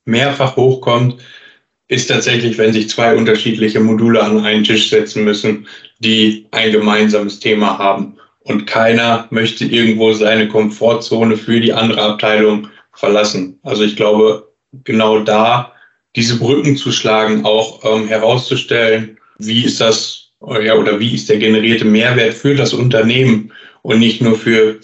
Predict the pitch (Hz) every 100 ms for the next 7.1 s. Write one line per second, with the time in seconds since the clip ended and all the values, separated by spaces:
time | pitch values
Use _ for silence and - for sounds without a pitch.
0 | - 110 107 110 113 110 107 107 107 107
1 | 107 104 104 107 - 110 107 107 113 110
2 | 110 107 107 107 - 113 110 - - -
3 | - 110 - 113 110 104 104 107 107 -
4 | - _ _ _ _ - 113 113 117 110
5 | 107 113 110 107 107 104 107 110 110 107
6 | 107 104 107 - _ - - - 101 98
7 | -